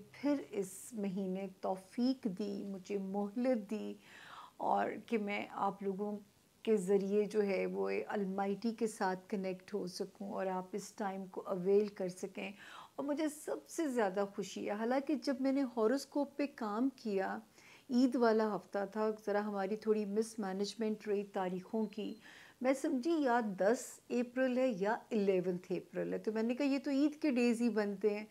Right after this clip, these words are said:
लेकिन आज जब मैंने आपसे, उस दिन मैंने कहा था कि सस्पेंस है, अभी डेट मुझे नहीं पता,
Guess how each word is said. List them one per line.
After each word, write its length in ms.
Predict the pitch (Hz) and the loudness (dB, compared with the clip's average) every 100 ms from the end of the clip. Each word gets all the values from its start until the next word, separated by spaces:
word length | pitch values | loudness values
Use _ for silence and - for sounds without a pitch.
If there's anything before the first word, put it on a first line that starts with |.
| - - - - | -16 -20 -20 0
लेकिन 420 | 262 294 349 254 - | 4 6 8 6 2
आज 460 | - 208 233 285 | 0 6 8 8
जब 140 | 381 311 | 4 4
मैंने 380 | 262 233 220 233 | 4 4 4 4
आपसे, 440 | 208 196 - 233 | 2 0 -2 0
उस 180 | 220 185 | 2 2
दिन 100 | 254 | 4
मैंने 240 | 240 233 | 4 2
कहा 200 | 233 202 | 2 2
था 120 | 208 | 4
कि 180 | 277 311 | 2 0
सस्पेंस 680 | 285 247 - - 220 220 220 | -2 -2 -2 2 4 4 4
है, 120 | 202 | 2
अभी 120 | 180 | 2
डेट 340 | 190 202 214 220 | 2 2 2 0
मुझे 260 | 208 214 | 0 2
नहीं 240 | 214 185 185 | 2 0 -4
पता, 420 | 185 180 - 175 | -6 -6 -4 -4